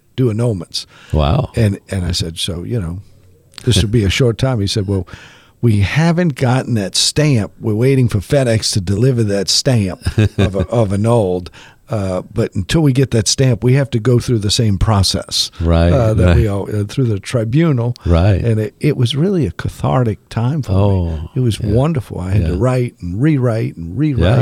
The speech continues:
Speaker 2: Yeah.
Speaker 1: And, uh, it was a growth period for me. It really
Speaker 2: Yeah,
Speaker 1: was.
Speaker 2: yeah.
Speaker 1: But I do see you, uh, I hope that your, um,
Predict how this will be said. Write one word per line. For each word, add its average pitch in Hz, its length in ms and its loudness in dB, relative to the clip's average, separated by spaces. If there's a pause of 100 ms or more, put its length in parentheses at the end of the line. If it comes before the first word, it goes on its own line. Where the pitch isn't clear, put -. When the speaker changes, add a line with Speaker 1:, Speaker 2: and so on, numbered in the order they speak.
Speaker 2:
Yeah. 73 80 -2
Speaker 1:
And, 90 240 -10 (580)
uh, 110 300 -8 (420)
it 127 80 -4
was 127 180 -4
a 135 40 -12
growth 135 360 -4
period 87 380 -8
for 90 200 -12
me. - 120 -14
It - 60 -16
really 62 240 0
Speaker 2:
Yeah, 57 60 -2
Speaker 1:
was. 64 400 -4
Speaker 2:
yeah. 67 180 -6 (400)
Speaker 1:
But 131 140 -2
I 127 120 0
do 185 260 -4
see 131 220 0
you, 110 500 0 (140)
uh, 87 320 -2 (160)
I 98 100 -2
hope 90 320 -2
that 104 160 -6
your, 92 360 -6
um, 82 540 -12